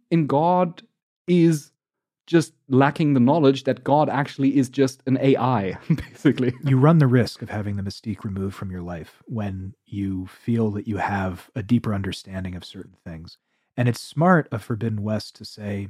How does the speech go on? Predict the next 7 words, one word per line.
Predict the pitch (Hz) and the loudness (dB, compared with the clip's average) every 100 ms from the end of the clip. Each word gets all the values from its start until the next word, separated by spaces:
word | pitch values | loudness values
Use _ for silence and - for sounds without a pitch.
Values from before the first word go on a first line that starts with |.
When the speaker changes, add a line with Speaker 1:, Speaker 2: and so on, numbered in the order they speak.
| - _ _ | -14 _ _
Speaker 2:
well, | - 117 | -6 -4
Aloy's | 131 139 147 131 117 | 0 4 4 4 0
understanding | 110 104 - 127 127 104 | -2 -4 -2 0 2 0
is | 104 | -4
literally | 101 117 151 139 113 98 98 98 _ _ _ | -2 4 6 6 4 -2 -6 -10 _ _ _
technical | - 104 92 - 71 - _ _ _ _ - | -10 -10 -10 -14 -18 -20 _ _ _ _ -8
about | 104 101 95 | -4 -4 -6